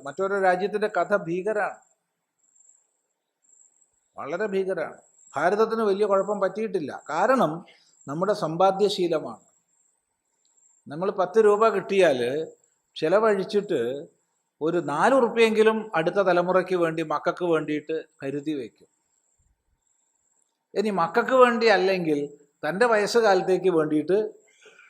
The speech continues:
കരുതി വയ്ക്കും. ഈ സമ്പാദ്യശീലം കൊണ്ടാണ്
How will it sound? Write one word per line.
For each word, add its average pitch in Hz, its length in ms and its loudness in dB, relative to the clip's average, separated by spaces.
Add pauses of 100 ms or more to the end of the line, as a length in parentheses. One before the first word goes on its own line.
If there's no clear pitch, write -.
(200)
കരുതി 143 360 0
വയ്ക്കും. - 320 -8 (1200)
ഈ 185 100 -6 (160)
സമ്പാദ്യശീലം 214 840 0 (160)
കൊണ്ടാണ് 190 500 0